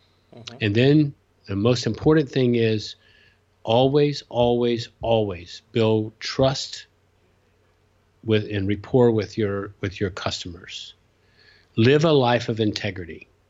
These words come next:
Speaker 2: Even if you're gonna lose money, I have a guarantee with my, my, I'm the only sales, uh, or only consultant, um, coach, business development guru, whatever you wanna call me, but I'm the only one that gives a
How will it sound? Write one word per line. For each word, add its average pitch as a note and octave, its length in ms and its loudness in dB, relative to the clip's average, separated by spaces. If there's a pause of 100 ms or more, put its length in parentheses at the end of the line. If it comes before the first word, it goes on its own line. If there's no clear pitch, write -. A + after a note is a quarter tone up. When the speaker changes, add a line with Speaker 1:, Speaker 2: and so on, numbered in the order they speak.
(880)
Speaker 2:
Even C3 280 4
if D3+ 120 0
you're D3+ 80 2
gonna C#3+ 160 4
lose C#3 300 2
money, B2 540 2 (400)
I A#2+ 140 -2
have C3 140 0
a C3 40 4
guarantee A#2+ 500 0
with G#2+ 200 -4
my, G2 240 -4 (160)
my, G2 220 -2
I'm G#2 140 2
the G#2 140 2
only D#3 480 4 (100)
sales, A#2+ 680 0 (580)
uh, F2+ 180 -6 (140)
or G2 200 -2
only A#2+ 320 6
consultant, A#2+ 920 0 (120)
um, G2 600 -2
coach, A#2+ 640 0
business A#2 340 -4
development G#2+ 500 0
guru, G#2+ 400 2
whatever B2+ 260 2
you D3 140 4
wanna C#3 140 4
call A2+ 260 -2
me, G#2 260 -2 (240)
but G2+ 100 0
I'm G#2 140 4
the G2 180 -2
only D3+ 400 6
one A#2 380 2
that G2 140 -8
gives G#2+ 240 0
a F#2+ 100 -6